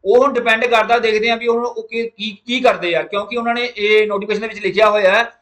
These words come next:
ਕਿ ਟਾਈਪਿੰਗ ਟੈਸਟ ਤੋਂ ਬਾਅਦ ਜਿਹੜੇ ਬੰਦੇ ਡੀ ਵੀ ਵਾਸਤੇ ਬੁਲਾਏ ਜਾਣਗੇ, ਉਹ ਤਿੰਨ ਗੁਣਾ ਬੁਲਾਏ ਜਾਣਗੇ।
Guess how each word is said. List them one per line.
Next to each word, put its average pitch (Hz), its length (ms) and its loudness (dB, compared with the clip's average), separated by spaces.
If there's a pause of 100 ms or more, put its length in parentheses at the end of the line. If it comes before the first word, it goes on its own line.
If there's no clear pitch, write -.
(220)
ਕਿ 226 60 -8
ਟਾਈਪਿੰਗ 220 420 -2
ਟੈਸਟ 220 220 0
ਤੋਂ 226 100 2
ਬਾਅਦ 208 200 4
ਜਿਹੜੇ 214 140 -2
ਬੰਦੇ 214 220 -4
ਡੀ 190 180 -4
ਵੀ 196 80 -6
ਵਾਸਤੇ 214 240 -2
ਬੁਲਾਏ 190 240 4
ਜਾਣਗੇ, 208 320 -2
ਉਹ 226 120 -2
ਤਿੰਨ 214 220 -2
ਗੁਣਾ 220 200 2
ਬੁਲਾਏ 196 240 4
ਜਾਣਗੇ। 160 500 -6